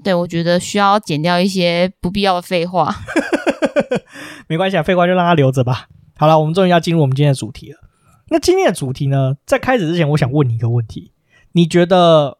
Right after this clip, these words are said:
Speaker 2: 台湾的香蕉好不好吃？
Speaker 1: 超好吃。
Speaker 2: 我也觉得很好吃啊，但你好像觉得我好像不喜欢吃香蕉，对不对？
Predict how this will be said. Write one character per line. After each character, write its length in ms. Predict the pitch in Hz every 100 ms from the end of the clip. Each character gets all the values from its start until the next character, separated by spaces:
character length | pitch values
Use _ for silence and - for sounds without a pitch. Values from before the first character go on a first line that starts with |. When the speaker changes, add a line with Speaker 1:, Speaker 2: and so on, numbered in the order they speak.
| _
Speaker 2:
台 120 | - 151
湾 100 | 165
的 60 |
香 160 | 147 143
蕉 120 | 143
好 100 | 131
不 80 | 117
好 120 | 117
吃？ 380 | - - - - _ -
Speaker 1:
超 300 | - 247 262
好 280 | 240 156 123
吃。 540 | - 180 175 180 190 - _ -
Speaker 2:
我 120 | 202
也 40 |
觉 120 | 160
得 60 | 139
很 100 | 135
好 180 | 147 117
吃 200 | - 107
啊， 80 | 107 - _ _ _
但 120 | 254
你 80 | 240
好 120 | 180
像 80 | 180
觉 100 | 156
得 80 | 135
我 140 | 143
好 80 | 147
像 60 | 143
不 60 |
喜 120 | 156
欢 100 | 127
吃 160 | 127 135
香 180 | 127 120
蕉， 180 | 120 113
对 80 |
不 80 | 107
对？ 120 | 117